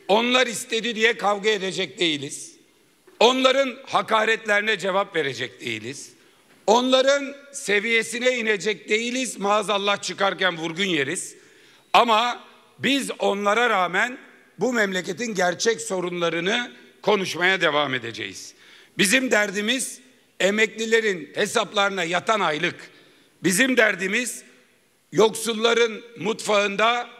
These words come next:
tencerenin kaynayıp kaymama-, kaynamadığı. Bizim derdimiz cüzdandaki yangın, pazardaki yangın, marketteki yangın, mutfaktaki yangın. Bizim derdimiz askeri ücretlinin geçim sıkıntısı.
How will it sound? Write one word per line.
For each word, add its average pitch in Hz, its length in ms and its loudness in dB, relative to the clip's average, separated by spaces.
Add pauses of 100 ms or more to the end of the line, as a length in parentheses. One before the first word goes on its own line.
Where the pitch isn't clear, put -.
tencerenin 190 680 0
kaynayıp 190 540 0
kaymama-, 165 540 0
kaynamadığı. 156 720 -2 (600)
Bizim 214 320 0
derdimiz 208 640 0 (340)
cüzdandaki 196 1040 -2
yangın, 170 580 0 (420)
pazardaki 180 640 2
yangın, 175 600 -2 (500)
marketteki 185 720 2
yangın, 190 560 0 (300)
mutfaktaki 170 640 -2
yangın. 143 500 0 (540)
Bizim 220 300 0
derdimiz 202 460 0
askeri 196 500 -2
ücretlinin 175 540 -4
geçim 165 300 -2
sıkıntısı. 147 760 0